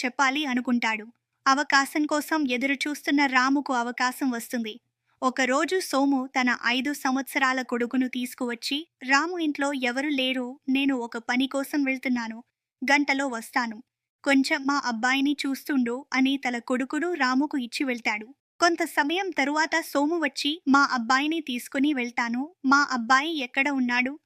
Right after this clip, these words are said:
అని అడుగుతాడు. అప్పుడు రాము, "ఇంకెక్కడి అబ్బాయి, ఒక గద్ద వచ్చి మీ అబ్బాయిని ఎత్తికెళ్ళిపోయింది," అంటాడు. అబ్బాయిని గద్ద ఎత్తుకెళ్ళడం ఏంటి, నువ్వు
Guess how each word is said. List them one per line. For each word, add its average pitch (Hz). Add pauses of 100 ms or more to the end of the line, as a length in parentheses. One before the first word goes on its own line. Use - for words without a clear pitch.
అని 277
అడుగుతాడు. 226 (400)
అప్పుడు 277
రాము, 277
"ఇంకెక్కడి 262
అబ్బాయి, 254
ఒక 254
గద్ద 233
వచ్చి 285
మీ 294
అబ్బాయిని 285
ఎత్తికెళ్ళిపోయింది," 240 (260)
అంటాడు. 285 (100)
అబ్బాయిని 262
గద్ద 226
ఎత్తుకెళ్ళడం -
ఏంటి, 285
నువ్వు 294